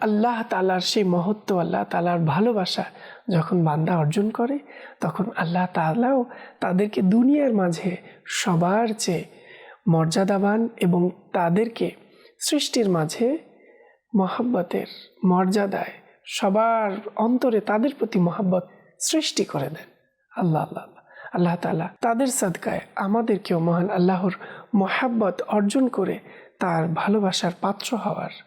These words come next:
নেক বান্দা হওয়ার, আল্লাহ তাআলার ভালোবাসার একটি কাতরা রহমত পাওয়ার তৌফিক দান করুন।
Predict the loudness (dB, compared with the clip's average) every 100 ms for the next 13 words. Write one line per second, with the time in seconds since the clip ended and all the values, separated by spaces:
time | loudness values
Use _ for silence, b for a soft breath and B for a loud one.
0 | B B B B B B 0 2 2 2
1 | 2 2 2 0 -2 -4 -4 0 2 2
2 | 0 0 2 2 2 2 2 0 0 -2
3 | -2 -4 -4 -4 -4 -4 -2 -2 -2 -4
4 | 0 -2 -2 -10 B B B -2 0 -2
5 | -2 -6 -2 0 0 0 -6 -12 -12